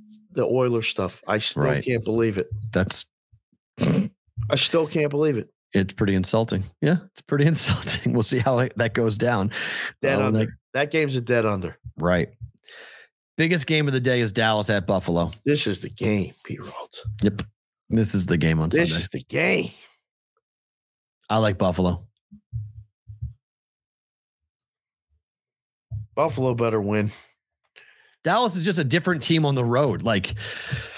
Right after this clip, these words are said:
Speaker 2: th-, that's why the Dak Prescott stuff, I have a tough time with the M V P conversation with Dak because they're such a different team on the road. Like, I watched Dak against Brock Purdy, and what happened?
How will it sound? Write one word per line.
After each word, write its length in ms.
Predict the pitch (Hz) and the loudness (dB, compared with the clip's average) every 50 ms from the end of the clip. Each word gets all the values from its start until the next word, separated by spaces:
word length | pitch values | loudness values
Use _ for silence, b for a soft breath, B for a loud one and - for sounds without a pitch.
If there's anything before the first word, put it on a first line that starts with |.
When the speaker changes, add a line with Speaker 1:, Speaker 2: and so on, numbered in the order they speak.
| B B B B B - _ - 120 107 | B B B B B -8 _ 0 2 2
Speaker 2:
th-, 160 | 135 131 - - | 2 0 0 -2
that's 240 | 117 151 175 175 - | 0 0 0 2 0
why 100 | 196 196 | 0 0
the 60 | 165 | 0
Dak 260 | 147 160 151 147 - | 2 2 0 0 0
Prescott 380 | - 165 160 - - 170 123 - | 0 0 0 0 0 0 0 0
stuff, 240 | - 123 110 - 113 | 0 -2 0 2 2
I 80 | 110 | 2
have 100 | 110 113 | 2 0
a 60 | 113 | 0
tough 160 | - - 135 - | 0 -2 0 0
time 200 | - 139 131 127 | 2 2 2 2
with 120 | 123 113 | 0 0
the 120 | - 120 117 | 2 2 2
M 80 | 117 | 2
V 120 | 107 110 104 | 2 0 0
P 160 | - - 175 | 2 0 0
conversation 500 | 170 - 131 113 101 95 - 110 - 107 | 2 2 2 2 2 2 2 2 2 2
with 120 | 98 92 95 | 0 0 0
Dak 340 | - 147 160 143 110 - - | 0 0 2 0 0 -4 -4
because 340 | - 98 120 107 95 - B B B B B B B B B | -4 0 2 2 2 2 B B B B B B B B B
they're 120 | - 127 120 | -2 -2 0
such 180 | - 143 131 | 0 0 0
a 60 | 135 | 0
different 320 | 120 135 135 - 139 127 - | 0 0 0 0 0 -2 0
team 200 | - 131 123 117 | 0 2 2 2
on 100 | 110 107 | 2 2
the 100 | 104 98 | 0 0
road. 380 | 107 135 170 147 85 65 110 - - | 2 2 2 0 0 -4 -6 -6 -6
Like, 140 | 107 101 | -2 -2
I 80 | 104 104 | 0 0
watched 340 | 107 110 131 135 131 - - | 2 2 0 0 -2 -2 0
Dak 180 | 139 127 117 | 0 0 0
against 300 | 131 110 117 120 110 107 | 0 0 0 0 0 0
Brock 240 | - 131 123 120 - | 0 0 0 0 0
Purdy, 320 | - - 180 160 113 85 80 | 0 0 0 2 0 0 0
and 80 | 85 | 0
what 140 | 92 110 107 | 0 0 2
happened? 460 | 117 135 165 160 - - - - - | 2 2 2 0 -2 -6 -6 -8 -10